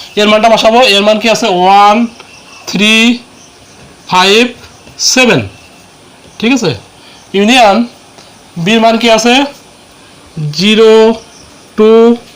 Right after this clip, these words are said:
ফোর সিক্স। আর ইউনিয়ন চিহ্ন মানে কি? এই দুইটা সেটের উপাদান নিতে হবে, কিন্তু কোনোটা ডাবল নেওয়া যাবে না, ঠিক আছে? সকল উপাদানগুলো একবার করে নিব। তার মানে এখানে জিরো নিব, এটা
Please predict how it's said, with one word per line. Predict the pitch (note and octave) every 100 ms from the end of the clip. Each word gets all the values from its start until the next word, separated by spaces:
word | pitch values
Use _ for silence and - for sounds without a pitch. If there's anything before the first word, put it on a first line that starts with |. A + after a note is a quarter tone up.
| - - -
ফোর | - G3+ G#3+ B3+ C4+ - - - - - -
সিক্স। | - B3+ - - - - - - - - - - - - - - - -
আর | E3
ইউনিয়ন | G3+ A#3 A#3+
চিহ্ন | B3 A#3+ A#3+
মানে | A#3 A#3+
কি? | C4 D4 - - - - - - - - - F3+
এই | F3+
দুইটা | G#3 A#3+ -
সেটের | A#3 A#3+ A#3+ A#3+
উপাদান | A#3 G#3+ G#3 G#3+ G#3+ G#3 -
নিতে | G3 F3
হবে, | G3 G#3+ D4 - _ _
কিন্তু | G#3+ G#3 B3
কোনোটা | G#3 A#3 G#3
ডাবল | F3 G3
নেওয়া | F3+ D#3+
যাবে | C3+ A#2+
না, | A#2
ঠিক | A3+
আছে? | C4+ D#3+ -
সকল | A#3 B3
উপাদানগুলো | A#3 A3+ A3+ B3+
একবার | F#3+ G3
করে | G3+ F#3
নিব। | C3+ G#2+ _ _ _
তার | G3
মানে | G#3+ A3+
এখানে | A#3 A#3+ F#3
জিরো | A#3 A#3 A#3 A#3 _ _ - F#3
নিব, | G#3+ A3 A3 A3+ _ _ _ _ _ _
এটা | F#3+